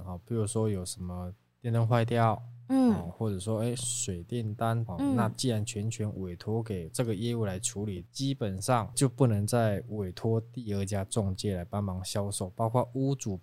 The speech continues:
Speaker 1: 本身也不能自己销售，因为这个有违约的问题。
Speaker 2: 哦，专约就是呢，我委托一家来全权帮我服务，
Speaker 1: 嗯。
Speaker 2: 同时之间呢，可以帮我挡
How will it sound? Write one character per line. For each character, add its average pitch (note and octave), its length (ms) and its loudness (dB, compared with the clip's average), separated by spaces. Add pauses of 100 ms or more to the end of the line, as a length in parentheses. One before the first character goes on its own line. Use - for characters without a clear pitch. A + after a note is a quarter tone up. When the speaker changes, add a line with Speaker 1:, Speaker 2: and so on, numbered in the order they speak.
Speaker 1:
本 F#2 240 -4
身 A#2+ 320 2
也 F2+ 100 -4
不 A#2 220 -4
能 F#2+ 200 -2
自 - 140 -8
己 G2+ 200 -18
销 G2+ 320 -2
售， G2+ 260 0
因 A2 80 -2
为 A2+ 80 -2
这 A#2 100 -4
个 A2 140 -2
有 F2+ 160 -6 (240)
违 G2 160 -8
约 G#2+ 260 -2
的 G#2+ 100 0
问 G2 280 -2
题。 - 240 -14 (140)
Speaker 2:
哦， C4 440 2 (120)
专 C4+ 320 4
约 B3 180 -2
就 A#3+ 160 -4
是 A#3+ 140 -6
呢， G#3+ 120 -2
我 G3+ 200 -2 (100)
委 F#3 240 -2
托 A3 400 2
一 A#3 180 -4
家 G#3+ 280 6
来 F#3+ 180 -2
全 G3+ 340 -6
权 G3 220 -2
帮 G3+ 240 6
我 F3 60 6
服 F3+ 280 -4
务， F3 40 -2
Speaker 1:
嗯。 F#3+ 280 2 (480)
Speaker 2:
同 B3+ 380 10
时 G#3+ 340 -2
之 A#3 320 0
间 A3+ 300 8
呢， F#3+ 160 -2
可 B3 180 2
以 A3+ 100 8
帮 A3 240 2
我 G#3+ 140 -4
挡 E3+ 400 -4